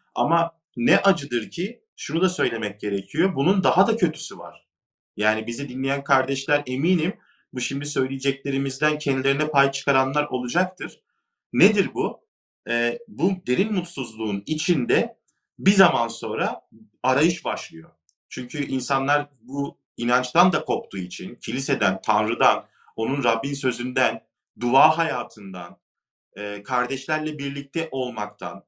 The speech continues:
koptukları için başka şeyler başlıyor.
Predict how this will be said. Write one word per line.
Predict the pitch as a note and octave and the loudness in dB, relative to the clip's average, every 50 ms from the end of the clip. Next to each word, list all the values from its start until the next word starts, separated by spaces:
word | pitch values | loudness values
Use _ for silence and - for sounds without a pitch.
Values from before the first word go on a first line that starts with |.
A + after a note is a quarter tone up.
| _ _ | _ _
koptukları | - A#2+ - - - C3 - - C3+ C#3 E3+ | -4 -2 -2 -2 -6 -12 -8 -2 -2 0 0
için | G#3+ F#3+ D#3 - - - G#3+ A#3+ - | 0 -2 -4 -6 -6 -6 -6 -6 -6
başka | - C3+ C#3 C3+ - - E3+ | 0 0 0 0 0 -4 -4
şeyler | - - B2 G2+ F#2+ F#2 F2+ F2 | -2 -2 -4 -4 -4 -6 -6 -6
başlıyor. | F#2 F2 E2+ - - - G#2+ B2 E3+ G3+ - | -6 -6 -6 -6 -10 -6 -4 -2 -2 -2 -4